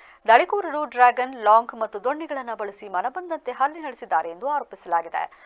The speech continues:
ನಿಂಗರಾಜಮ್ಮ ಅವರಿಗೆ ಸೇರಿದ ಮೂರು ಎಕರೆ ಹತ್ತೊಂಬತ್ತು ಗುಂಟೆ ಜಮೀನಿನ ವಿವಾದವೇ ಈ ಘಟನೆಗೆ ಕಾರಣವಾಗಿದೆ. ನಿಂಗರಾಜಮ್ಮ ಜೀವಂತವಾಗಿದ್ದಾಗಲೇ ಅವರ ಸಹೋದರನ ಮಕ್ಕಳು ನಕಲಿ ಡೆತ್ ಸರ್ಟಿಫಿಕೇಟ್ ಪಡೆದು ಹತ್ತೊಂಬತ್ತು ಗುಂಟೆ ಜಮೀನನ್ನು ಅಕ್ರಮವಾಗಿ ತಮ್ಮ ಹೆಸರಿಗೆ ಖಾತೆ ಮಾಡಿಕೊಂಡಿದ್ದರು ಎಂದು ತಿಳಿದುಬಂದಿದೆ.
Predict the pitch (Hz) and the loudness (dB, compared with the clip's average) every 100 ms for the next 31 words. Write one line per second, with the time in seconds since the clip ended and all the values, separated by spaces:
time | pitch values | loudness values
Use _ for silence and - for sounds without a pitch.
0 | - _ 214 226 247 247 240 247 240 240 | -20 _ -8 4 6 6 4 4 4 0
1 | 240 233 254 233 226 240 233 240 233 240 | -8 -8 -8 -4 0 0 0 -2 -4 -4
2 | 220 220 220 220 214 220 208 202 202 202 | -6 -6 -6 -10 -12 -12 -12 -10 -10 -8
3 | 202 196 190 175 170 180 226 262 180 170 | -8 -10 -12 -10 -10 0 0 0 -4 -8
4 | - 277 302 349 381 175 180 262 240 170 | -10 0 0 0 -12 -12 -6 -4 -4 -6
5 | 156 - - _ _ - - - 302 403 | -12 -10 -12 _ _ -20 -20 -4 -2 2
6 | 480 427 339 302 - 240 302 311 294 269 | 2 2 2 0 0 -10 -10 -2 -2 -2
7 | 240 226 226 269 247 233 220 254 - 269 | -4 -4 0 0 2 0 -2 -6 -6 -8
8 | 220 202 185 180 - 208 254 254 285 277 | -6 -4 -2 -2 -6 -8 -6 -6 -6 -8
9 | 185 196 - 262 - 233 185 - 226 - | -8 -10 -6 -8 -8 -14 -14 -8 -8 -8
10 | - _ - - - 302 403 381 370 311 | -14 _ -20 -18 2 4 4 0 -2 -6
11 | 294 302 277 262 277 254 302 311 - 285 | -4 -4 -2 -4 -6 -2 2 2 0 -4
12 | 269 262 254 240 240 254 262 262 233 240 | -4 -4 -8 -6 -4 -6 -12 -14 -14 -6
13 | 247 262 233 175 180 180 175 170 165 170 | -6 -6 -10 -10 -12 -18 -12 -12 -12 -14
14 | 220 226 190 165 160 160 | -12 -14 -12 -16 -6 -4